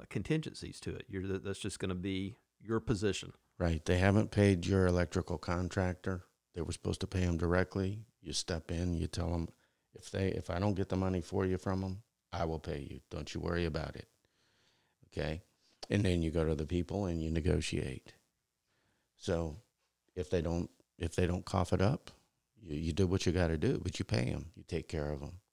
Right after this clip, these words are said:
Speaker 2: And, and then maybe a corollary on that is a lot of times we're willing to have someone come in and quote a job, and we'd be quite willing to pay 'em the job,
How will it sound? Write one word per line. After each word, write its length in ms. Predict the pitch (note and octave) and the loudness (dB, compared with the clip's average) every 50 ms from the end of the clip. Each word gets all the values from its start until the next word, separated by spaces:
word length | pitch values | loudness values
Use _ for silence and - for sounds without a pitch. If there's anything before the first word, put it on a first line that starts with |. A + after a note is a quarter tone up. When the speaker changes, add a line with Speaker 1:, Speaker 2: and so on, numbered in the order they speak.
| _ _ _ _ _ _ _ _ _ _ - | _ _ _ _ _ _ _ _ _ _ -4
Speaker 2:
And, 240 | - A2 G#2+ G#2 G2+ - | 0 2 2 2 0 -2
and 220 | - B2 A#2+ A#2 | -2 0 2 4
then 140 | A#2+ A#2 A2+ | 4 6 6
maybe 260 | A2 A2+ G#2+ G2 F2+ | 6 6 6 6 4
a 60 | F2 | 2
corollary 640 | - - - G2+ G2 G#2 G#2+ G2+ F#2 F2 F2+ F2 E2 | 0 0 -2 -2 0 0 0 -2 -2 -2 -2 -2 -2
on 180 | D#2 D#2+ E2 E2 | -4 -4 -4 -2
that 180 | E2 E2 E2+ | -2 -2 0
is 280 | F#2+ G2 F#2 - - - _ _ _ _ _ _ _ _ _ _ _ - | 0 0 0 -2 -4 -6 _ _ _ _ _ _ _ _ _ _ _ -6
a 60 | B2 | -2
lot 140 | C#3 E3 E3 | 0 2 0
of 80 | C#3 | 2
times 500 | - B2 G#2+ G2+ G2 F2+ F2+ F2 - - - - _ _ _ _ | 2 2 4 4 4 4 2 0 -2 -4 -6 -8 _ _ _ _
we're 140 | - A2 A#2+ | -2 0 2
willing 540 | A2+ G2 G#2 A2 C3 D3 G#2 D#2+ D#2 G2+ G#2+ - | 4 6 6 6 6 4 4 2 0 -2 -4 -4
to 140 | - - F2+ | 0 2 2
have 160 | F2 F#2+ F#2 | 2 2 2
someone 280 | - G#2+ F#2+ F#2 F2 F2 | 2 2 2 2 2 2
come 220 | - - F#2+ F2+ | 2 0 0 0
in 100 | E2+ E2 | 0 0
and 120 | D#2+ D#2 | -2 -2
quote 240 | - - G2 G#2+ A#2+ | -2 0 2 2 2
a 60 | G2 | 0
job, 460 | D#2 D2 E2+ D2 C#2+ D2 - A#2+ - - - _ _ _ _ _ _ _ _ _ _ _ _ _ _ - | 0 -2 -4 -4 -4 -6 -8 -10 -12 -16 -20 _ _ _ _ _ _ _ _ _ _ _ _ _ _ -2
and 140 | F#2+ F#2 | 2 4
we'd 180 | F#2 F#2+ F2+ D2 | 4 4 4 4
be 100 | - F#2 | 0 -2
quite 300 | - - - F#2 F2+ - | 0 2 4 4 4 4
willing 280 | - F#2 F#2 F#2+ F#2+ D#2+ | 4 4 4 4 4 2
to 60 | - | 2
pay 180 | - F2+ F2 | 2 2 2
'em 160 | F2 E2 E2 E2 | 2 2 0 0
the 120 | D#2+ D#2+ | -2 -4
job, 460 | D2 F2 E2 D#2+ E2 D#2+ D#2 D2+ - | -2 -2 -2 -2 -2 -4 -6 -8 -10